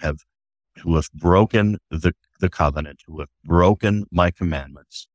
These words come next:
But I, I remember the promise, and the promise was that, um, there will be a savior, and that, uh, I will make a nation, and, uh, I'm gonna make a nation out of you, Moses." And the nation will be brought into the promised land that comes from Moses.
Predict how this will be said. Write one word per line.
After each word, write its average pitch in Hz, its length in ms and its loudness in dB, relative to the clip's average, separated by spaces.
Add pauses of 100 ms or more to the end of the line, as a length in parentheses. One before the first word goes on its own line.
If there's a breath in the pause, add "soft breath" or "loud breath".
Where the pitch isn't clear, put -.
(380)
But 92 120 0
I, 107 380 4
I 92 120 2
remember 101 560 4
the 170 100 2
promise, 127 560 0 (420)
and 95 80 2
the 95 60 2
promise 110 560 2
was 90 380 2
that, - 340 -4
um, 76 340 -4 (400)
there 90 100 -2
will 80 140 4
be 76 140 -2
a 78 40 -2
savior, 113 540 0 (220)
and 82 180 -4
that, 82 220 -2
uh, 80 240 -2
I 87 180 0
will 82 320 -2 (320)
make 92 260 -2
a 78 60 -4
nation, 95 600 0 (100)
and, 80 260 -4
uh, 82 140 0
I'm 87 240 0
gonna 87 160 0
make 85 220 -2
a 80 40 -6
nation 78 380 -2
out 73 100 -2
of 76 140 -14
you, 80 240 -10
Moses." - 480 -14 (540)
And 82 160 0
the 82 80 0
nation 82 480 2
will 80 120 -6
be 78 120 -4
brought 76 300 2
into 73 180 -4
the - 80 -18
promised 71 440 -6
land 67 260 -20
that - 140 -20
comes 71 220 -10
from 71 240 -16
Moses. 85 540 -2